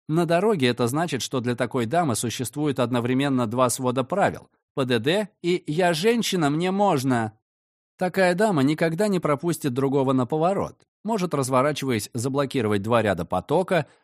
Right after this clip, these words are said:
полезет на обгон вне полосы и очереди, приговаривая что-нибудь вроде:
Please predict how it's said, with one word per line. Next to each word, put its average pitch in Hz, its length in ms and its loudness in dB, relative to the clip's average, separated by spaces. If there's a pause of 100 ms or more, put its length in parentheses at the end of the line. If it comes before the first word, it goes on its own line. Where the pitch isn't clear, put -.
(140)
полезет 208 420 -2
на 185 120 4
обгон 165 320 0
вне 147 220 0
полосы 131 460 0
и 107 200 -2
очереди, 104 600 0
приговаривая 143 640 0
что-нибудь 135 420 -4
вроде: 127 480 -2